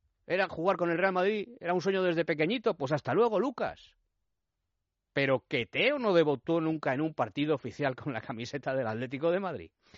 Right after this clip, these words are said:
El Real Madrid ha hecho con Teo lo que el Atlético acaba de hacer, por ejemplo, o va a hacer con Vitolo.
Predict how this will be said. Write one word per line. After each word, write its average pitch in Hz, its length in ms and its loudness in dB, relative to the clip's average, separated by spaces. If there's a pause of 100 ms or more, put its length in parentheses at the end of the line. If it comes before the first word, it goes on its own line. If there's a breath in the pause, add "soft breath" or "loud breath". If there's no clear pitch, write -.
(340 loud breath)
El 113 120 -8
Real 170 160 2
Madrid 185 240 2
ha 175 100 4
hecho 190 200 0
con 127 200 -2
Teo 147 360 2 (120)
lo 123 220 0
que 113 100 -6
el 104 80 -2
Atlético 110 380 -4
acaba 135 240 0
de 156 60 2
hacer, 160 200 -2
por 143 160 0
ejemplo, 170 400 0
o 120 60 2
va 113 80 0
a 120 40 0
hacer 160 200 -2
con 214 160 -2
Vitolo. 170 400 -6